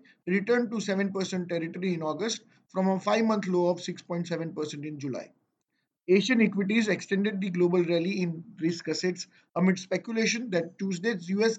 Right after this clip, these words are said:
consumer price data will support bets that inflation there is near peaking. Nifty rose for the third consecutive session on September twelfth, aided by the positive global cues.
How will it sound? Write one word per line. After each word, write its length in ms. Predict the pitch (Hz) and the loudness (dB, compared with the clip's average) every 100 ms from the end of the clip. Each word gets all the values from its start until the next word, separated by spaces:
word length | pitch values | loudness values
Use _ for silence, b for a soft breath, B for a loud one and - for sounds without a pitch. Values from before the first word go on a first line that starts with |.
| - | -2
consumer 400 | 180 180 190 220 | 0 2 2 2
price 280 | 220 196 185 | 4 4 2
data 320 | 170 165 185 175 | 0 0 2 2
will 160 | 165 | -2
support 420 | 170 170 202 202 | -6 0 2 2
bets 280 | 170 175 170 | 2 0 0
that 140 | - 160 | -6 -4
inflation 580 | 165 165 190 190 226 226 B B | -6 -2 -2 -2 -4 -6 B B
there 220 | 165 190 | 2 4
is 220 | 185 196 170 | 4 2 -2
near 260 | 165 165 | -2 -2
peaking. 460 | 170 180 156 135 123 _ _ _ _ _ _ _ _ _ _ | -2 -6 -6 -6 -8 _ _ _ _ _ _ _ _ _ _
Nifty 460 | 175 190 208 220 302 - | 2 2 0 -2 -4 2
rose 240 | 180 208 | 2 4
for 140 | 196 180 | 2 0
the 100 | 175 | 2
third 280 | 185 202 | 2 2
consecutive 440 | 202 185 175 180 175 | 2 -2 0 0 0
session 280 | 175 165 165 | -2 -2 -4
on 140 | 160 - | -6 -10
September 420 | - - 160 160 | -10 -6 -4 -4
twelfth, 380 | 156 170 196 - _ - | 0 0 0 -6 _ -6
aided 280 | 165 180 | 0 2
by 100 | 170 | 2
the 100 | 165 160 | -2 -4
positive 500 | 180 151 170 175 143 | -4 -2 -2 -4 -2
global 280 | 151 151 156 | 0 0 -2
cues. 320 | 185 233 262 | -4 -4 -6